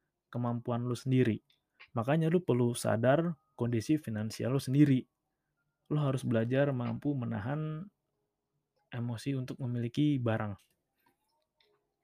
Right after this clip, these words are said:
Ya karena pasti namanya kesalahan kita bisa ngerasain sekali, dua kali dalam kesalahan yang sama lah. Kalau teori kepemilikan barang itu kan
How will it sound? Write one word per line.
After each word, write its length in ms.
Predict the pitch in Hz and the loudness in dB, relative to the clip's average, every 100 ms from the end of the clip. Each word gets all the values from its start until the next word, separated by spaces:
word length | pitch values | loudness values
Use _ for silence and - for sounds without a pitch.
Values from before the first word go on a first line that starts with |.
| - | -4
Ya 160 | 120 - | -4 -2
karena 240 | 117 160 | -2 0
pasti 240 | - 147 175 | -2 0 0
namanya 320 | 120 113 110 | 0 -2 -2
kesalahan 560 | - 113 113 127 147 | -6 -6 -2 -2 -2
kita 240 | 139 135 131 | -4 -4 -4
bisa 400 | - 104 98 - _ _ _ _ - | -4 -4 -6 -10 _ _ _ _ -8
ngerasain 720 | 120 107 117 110 113 110 110 - | -4 -4 -4 -4 -4 -6 -10 -14
sekali, 480 | - 107 107 113 | -8 -4 -2 -2
dua 160 | 113 113 | -2 -4
kali 240 | 110 113 | -4 -4
dalam 240 | 113 107 107 | -4 -4 -6
kesalahan 480 | 110 120 107 110 110 | -8 -6 -4 -4 -6
yang 80 | |
sama 320 | 113 104 113 120 | -6 -6 -2 -2
lah. 160 | 123 - _ _ _ _ _ _ _ _ _ - | -2 -6 _ _ _ _ _ _ _ _ _ -8
Kalau 240 | 113 110 | -6 -4
teori 320 | - 110 113 | -4 -4 -4
kepemilikan 560 | - 113 113 117 113 110 | -6 -6 -6 -4 -4 -4
barang 320 | 104 104 107 | -6 -6 -8
itu 80 | 110 | -6
kan 160 | 151 | -4